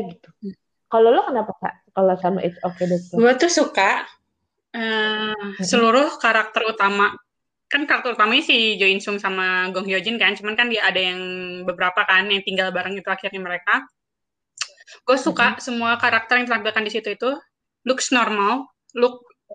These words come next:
Speaker 2: normal gitu,
Speaker 1: Mm-mm.
Speaker 2: kayak orang-orang yang punya pekerjaan baik gitu kan. Orang yang terlihat
Speaker 1: Mm-mm.
Speaker 2: normal gitu, kehidupan sehari, tapi semuanya tuh punya mental health,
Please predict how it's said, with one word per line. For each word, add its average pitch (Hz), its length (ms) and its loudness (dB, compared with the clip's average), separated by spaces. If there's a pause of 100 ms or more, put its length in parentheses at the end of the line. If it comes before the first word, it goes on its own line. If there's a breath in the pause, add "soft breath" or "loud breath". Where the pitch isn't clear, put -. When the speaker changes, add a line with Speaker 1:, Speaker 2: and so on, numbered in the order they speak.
Speaker 2:
normal 220 400 2
gitu, 214 160 2
Speaker 1:
Mm-mm. 208 80 2
Speaker 2:
kayak 208 240 2
orang-orang 202 480 2
yang 196 160 2 (560)
punya 208 160 -4
pekerjaan 196 480 -6
baik 226 640 4
gitu 196 240 -4
kan. 196 240 0 (400 loud breath)
Orang 202 240 0
yang - 0 -
terlihat 208 320 0
Speaker 1:
Mm-mm. 214 160 -6
Speaker 2:
normal 214 480 2
gitu, 226 560 -6
kehidupan 208 400 -2
sehari, 214 240 -4
tapi 254 240 -2
semuanya 226 320 0
tuh 294 240 -4
punya 208 240 -2
mental 202 560 0
health, 208 320 -4